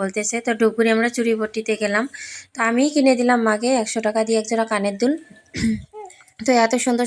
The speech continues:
সুন্দর জিনিস দেখেই কিনতে ইচ্ছে করতেছে, কিন্তু আমার কাছে পয়সা ছিল না, তাই কিনতে পারিনি। তো ডাক্তার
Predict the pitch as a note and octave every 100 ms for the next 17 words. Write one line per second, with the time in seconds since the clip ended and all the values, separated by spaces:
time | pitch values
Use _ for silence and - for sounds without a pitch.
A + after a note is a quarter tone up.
0 | B3 A#3 A#3+ A3 A3 A#3+ A#3 - - -
1 | - A#3 B3+ C4+ C#4 C4+ C4 C4 A#3+ A3+
2 | A#3 A3+ A#3 A#3 A3+ A3 A3+ A#3+ G#3+ G#3+
3 | A#3+ A#3+ A3 G#3+ A3 G#3+ G#3+ G#3 A3 A3
4 | G#3 G#3+ A3 C#4 - - - A3 G3+ G3+